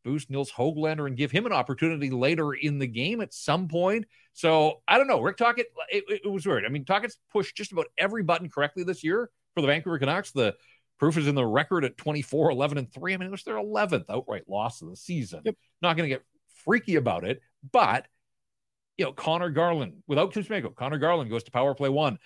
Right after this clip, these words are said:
Speaker 1: Nikita Zadorov is the net front presence with the goalie pulled.
Speaker 2: Only good thing they did last night.
Speaker 1: Right, but it just felt like flinging things against the wall
Speaker 2: Yeah.
Speaker 1: time and time again, hoping to find something. And guess what? Those are the Blues. Playing well under their co-, the new coaching change or whatever.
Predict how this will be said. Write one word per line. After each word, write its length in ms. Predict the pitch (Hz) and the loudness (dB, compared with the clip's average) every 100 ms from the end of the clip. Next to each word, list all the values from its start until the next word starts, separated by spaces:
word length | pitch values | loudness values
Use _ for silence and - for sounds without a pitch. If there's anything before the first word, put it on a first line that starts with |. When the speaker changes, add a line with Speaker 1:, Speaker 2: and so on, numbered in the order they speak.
| _ | _
Speaker 1:
Nikita 320 | 165 156 277 247 | -6 -2 2 2
Zadorov 640 | 220 196 208 240 269 233 | 2 0 2 4 4 2
is 100 | 175 | 0
the 100 | 190 | -2
net 320 | 170 220 240 | 2 0 0
front 320 | - 240 214 | -2 -2 -2
presence 420 | - 208 269 247 180 | -2 0 0 -2 -4
with 140 | 196 | -4
the 100 | 202 | -4
goalie 640 | 165 - 214 311 262 170 | -4 -2 0 0 0 -4
pulled. 300 | - 180 175 | 0 2 6
Speaker 2:
Only 300 | 190 220 220 | 8 8 6
good 220 | 185 202 | 4 2
thing 160 | 165 190 | 2 2
they 140 | 180 | 4
did 180 | 160 156 | 2 2
last 260 | 143 135 - | 2 0 0
night. 220 | 135 131 _ | -4 -4 _
Speaker 1:
Right, 240 | - 311 151 | -2 -2 0
but 100 | 180 | -4
it 120 | 180 | -2
just 240 | 170 208 | -4 -6
felt 280 | - 208 202 | -2 -2 0
like 140 | 175 151 | -2 -6
flinging 600 | - 190 214 202 143 131 | -8 -6 -4 -4 -6 -6
things 360 | 196 185 160 127 | -6 -6 -6 -8
against 440 | 151 135 180 175 - | -8 -6 -6 -6 -4
the 80 | |
wall 420 | 131 143 190 170 - | -2 0 0 -2 -2
Speaker 2:
Yeah. 100 | 135 | -4
Speaker 1:
time 180 | 175 185 | -4 -4
and 80 | 147 | -6
time 260 | 151 151 | -6 -4
again, 320 | 156 139 156 143 | -4 -4 -6 -6
hoping 460 | - 190 247 220 170 | -6 -4 -4 -6 -6
to 80 | 147 | -4
find 280 | 175 269 | -2 -4
something. 380 | 240 160 135 160 | -2 -6 -2 -4
And 140 | 175 170 | -4 -4
guess 200 | 208 - | -6 -2
what? 280 | 254 175 - _ _ _ | -2 -2 -6 _ _ _
Those 160 | - 262 | -10 -8
are 40 | |
the 60 | 277 | -6
Blues. 400 | 285 269 110 - _ _ | -4 -4 -4 -10 _ _
Playing 280 | 143 220 233 | -2 0 0
well 400 | 226 226 226 - _ | 0 0 -2 -8 _
under 180 | 151 180 | -4 -2
their 120 | 214 | -4
co-, 200 | 196 202 | -2 -2
the 120 | 165 160 | -2 -4
new 80 | |
coaching 280 | 170 190 180 | -2 -4 -4
change 300 | 165 180 175 | -4 -2 -4
or 40 | 151 | -2
whatever. 380 | 165 170 170 | 0 0 -4